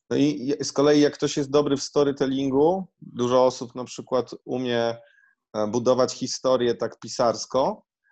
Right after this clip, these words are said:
ale nie potrafią za bardzo wejść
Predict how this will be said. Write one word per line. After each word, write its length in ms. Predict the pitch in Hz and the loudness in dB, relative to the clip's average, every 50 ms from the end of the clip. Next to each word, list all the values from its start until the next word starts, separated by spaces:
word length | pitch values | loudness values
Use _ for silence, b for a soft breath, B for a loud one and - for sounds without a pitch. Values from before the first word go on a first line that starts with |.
| _ _ _ | _ _ _
ale 260 | 127 135 135 147 151 | 0 2 2 0 -2
nie 280 | 151 147 147 156 156 | -4 -6 -6 -6 -6
potrafią 540 | 147 151 156 156 - 147 156 156 - 156 147 | -6 -8 -8 -6 -4 -4 -4 -4 -4 -8 -6
za 120 | 135 143 135 | -6 -6 -4
bardzo 340 | 143 143 139 139 143 143 131 | -4 -4 -4 -4 -6 -8 -4
wejść 600 | 135 143 139 139 135 - - - - - - | -4 -4 -4 -4 -6 -8 -12 -14 -16 -14 -10